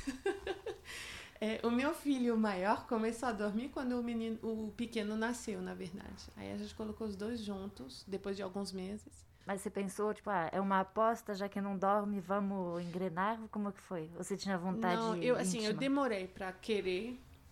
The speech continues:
Speaker 1: porque, como eu já disse, a gravidez e o nascimento e os primeiros meses foram bem puxados. É, mas eu sempre imaginei dois filhos. Acho que eu nunca imaginei ter um filho único. Ficou meio que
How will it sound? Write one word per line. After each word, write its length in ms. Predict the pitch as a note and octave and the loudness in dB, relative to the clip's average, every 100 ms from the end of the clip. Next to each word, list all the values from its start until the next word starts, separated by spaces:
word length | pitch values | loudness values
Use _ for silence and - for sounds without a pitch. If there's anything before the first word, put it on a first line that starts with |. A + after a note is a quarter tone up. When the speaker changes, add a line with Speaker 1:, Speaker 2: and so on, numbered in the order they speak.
| - | -14
Speaker 1:
porque, 380 | G3+ - G#3 | -12 -6 -4
como 260 | F3+ G3 F#3+ | -4 -4 -4
eu 140 | F#3 | -4
já 120 | F#3 F#3 | -4 -6
disse, 480 | F3+ F3+ - F#3 - | -6 -8 -8 -8 -8
a 120 | F3 | -6
gravidez 840 | F3+ F3 F3+ F3+ F#3 G3 F#3+ F#3 | -6 -6 -6 -4 0 2 0 -2
e 60 | F#3+ | -6
o 60 | |
nascimento 640 | F#3 F3+ - F3+ F#3+ G3 F#3+ | -6 -8 -8 -6 -4 -6 -6
e 20 | |
os 80 | F3+ | -10
primeiros 380 | F#3 F3+ F3 | -6 -4 -4
meses 400 | F3 F3+ F#3+ G3 | -4 -4 -4 -6
foram 280 | - F#3 F#3 | -4 -4 -4
bem 280 | F#3 F#3 F#3 | -6 -6 -6
puxados. 840 | G#3 G#3 - F3+ F#3 G3+ A#3+ - - - - - - - - - | -6 -8 -6 -6 -6 -8 -12 -14 -16 -20 -20 -20 -20 -20 -20 -10
É, 540 | F#3+ F3+ F3+ F#3 F#3 F#3 F#3 - - | -6 -4 -4 -6 -6 -8 -8 -10 -8
mas 680 | F#3+ G3 G3 G#3+ A#3+ A#3+ - | -6 -4 0 2 0 -2 -4
eu 120 | A3+ A3 | 0 2
sempre 320 | B3+ B3+ C#4 | 2 0 2
imaginei 500 | C4 A#3 A3 A3 G#3+ | 2 2 4 2 2
dois 320 | G#3 G#3+ G#3+ | 4 2 2
filhos. 400 | - F#3+ F3 F#3 | -2 -4 -4 -6
Acho 180 | F#3 - | -8 -6
que 120 | G3+ | -4
eu 40 | |
nunca 320 | F#3+ G#3 A3 A#3+ | 0 2 2 0
imaginei 460 | G#3+ G3 G3 G3+ | 0 -2 -2 -4
ter 140 | G3 G3+ | -2 -4
um 100 | G3 | -6
filho 800 | - F#3+ G3+ G3 F#3+ F#3+ G3 - | -8 -6 -4 -4 -4 -6 -8 -6
único. 540 | F#3+ G3 G3+ G#3 C4 C4+ - - - - - - | -4 -2 -4 -6 -10 -16 -20 -20 -20 -20 -20 -20
Ficou 320 | - G3 - | -16 -14 -8
meio 300 | F#3+ F#3 F#3+ | -4 -2 -2
que 760 | F#3+ G#3 F#3+ F#3 F3+ F3+ F3 | -4 -6 -6 -6 -6 -6 -8